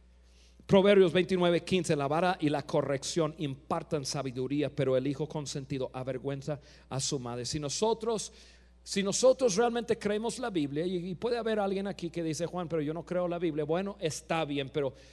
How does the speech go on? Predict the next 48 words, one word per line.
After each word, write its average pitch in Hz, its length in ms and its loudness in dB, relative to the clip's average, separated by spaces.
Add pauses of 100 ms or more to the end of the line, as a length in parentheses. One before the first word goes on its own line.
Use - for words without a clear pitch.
(140)
simplemente 208 1120 0
te 185 140 4
pido 233 680 4 (640)
mirar 180 640 0
lo 226 140 2
que 190 100 2
está 175 260 -6
pasando 190 480 -4
en 196 80 -4
la 170 100 -4
sociedad 147 840 -2
y 147 100 -4
diría 170 440 -2
eso. 135 300 -6 (540)
Solamente 277 600 0
contempla 202 540 0
un 185 120 -2
poco, 147 320 -4
a 151 80 -2
la 175 100 0
medida 185 320 2
que 208 120 2
estamos 196 400 2
alejándonos 196 640 -2
de 190 80 -2
estos 185 220 -6
principios, 180 560 -4
mira 254 180 -8
lo 339 80 -8
que - 100 -12
está 214 160 -14
pasando. 180 560 -12 (400)
Si - 140 -10
eso 240 180 -2
no 277 140 -6
es - 100 -8
una 269 160 -10
prueba, 254 360 -2
yo 220 140 -8
no 254 120 -12
sé 240 160 -10
qué 233 140 -8
más 214 200 -8
va 202 60 -8
a 190 40 -6
ser 196 180 -8
una 190 160 -8
prueba. 208 360 -12